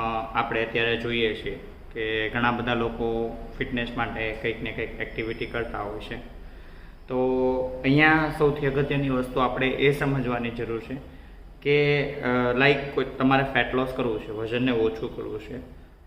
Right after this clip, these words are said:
તો ખોરાકને ઓછો કરવાની બિલકુલ જરૂર નથી. ખોરાકને પ્રોપર રીતે સમજવાની જરૂર છે કે તમે સવારમાં શું લઈ રહ્યા છો,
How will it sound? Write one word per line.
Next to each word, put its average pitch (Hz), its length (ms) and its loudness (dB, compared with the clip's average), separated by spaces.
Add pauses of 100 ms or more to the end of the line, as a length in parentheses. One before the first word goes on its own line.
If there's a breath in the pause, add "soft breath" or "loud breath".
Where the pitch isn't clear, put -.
(100)
તો 127 300 0 (200)
ખોરાકને 185 680 8
ઓછો 170 300 10
કરવાની 185 340 6
બિલકુલ 156 400 4
જરૂર 120 240 0
નથી. 113 280 -6 (300)
ખોરાકને 147 720 4
પ્રોપર 135 300 2
રીતે 143 260 2
સમજવાની 160 600 4
જરૂર 110 300 0
છે - 160 -10 (680 loud breath)
કે 135 80 -2
તમે 131 320 2
સવારમાં 135 560 2
શું 135 100 2
લઈ 123 180 4
રહ્યા 120 300 2
છો, 123 240 -6